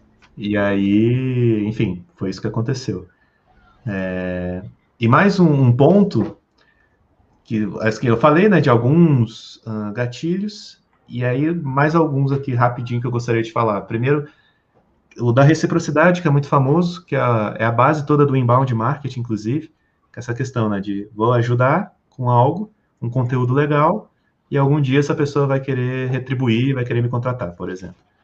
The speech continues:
Ou, ou talvez não logo de cara contratar, mas vai, é, "Quer baixar o e-book? Toma aqui o e-book de graça, mas me dá seu e-mail."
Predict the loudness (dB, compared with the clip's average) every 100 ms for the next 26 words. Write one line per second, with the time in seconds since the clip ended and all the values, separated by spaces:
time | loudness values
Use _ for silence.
0 | _ -4 0 4 4 4 2 -2 -6 -4
1 | -4 -2 -2 0 0 -2 -2 -2 -4 -4
2 | -4 -4 -4 -6 -6 -6 -6 -12 _ _
3 | _ _ -8 -2 0 2 2 0 2 2
4 | 0 0 0 0 2 0 0 -4 -2 0
5 | 0 -2 -6 -6 -2 -4 -2 -4 -2 -4
6 | -6